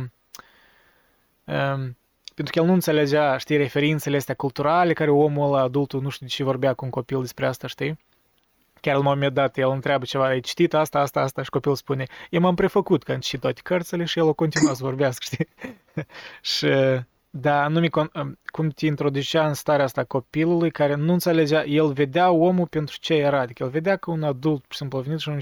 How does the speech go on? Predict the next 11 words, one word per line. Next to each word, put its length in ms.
putea 220
vorbi 500
în 140
cercuri, 440
pur 160
și 80
simplu, 280
în 80
fel 140
de 80
monologuri, 640